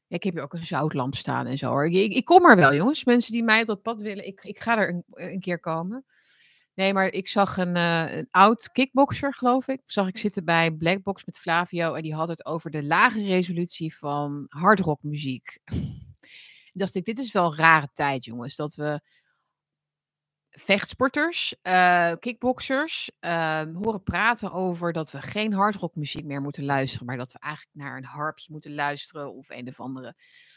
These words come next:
hoge resolutietoon, waardoor we meer in onze kracht komen en ons bewustzijn laten groeien.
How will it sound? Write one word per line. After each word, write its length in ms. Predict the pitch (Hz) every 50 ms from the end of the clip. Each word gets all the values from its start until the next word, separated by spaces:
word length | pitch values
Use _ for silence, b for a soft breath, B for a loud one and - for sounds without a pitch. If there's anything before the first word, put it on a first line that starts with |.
| b b b b b _
hoge 560 | _ - - 165 180 202 220 254 240 - 220
resolutietoon, 1120 | 180 196 190 180 175 180 160 165 202 196 - - 196 185 - - 196 180 175 180 180 175 175
waardoor 280 | 170 170 170 175 175
we 160 | 175 165 160
meer 160 | 170 180 185 170
in 80 | 190
onze 220 | 190 180 190 190 -
kracht 420 | - - 185 185 - - - -
komen 320 | - 175 170 170 170 165
en 60 | 170 170
ons 120 | 165 -
bewustzijn 680 | - 170 147 147 - 180 185 - - - 175 165 170 170
laten 280 | 160 151 156 - -
groeien. 640 | - - - 165 175 202 214 226 240 254 277 320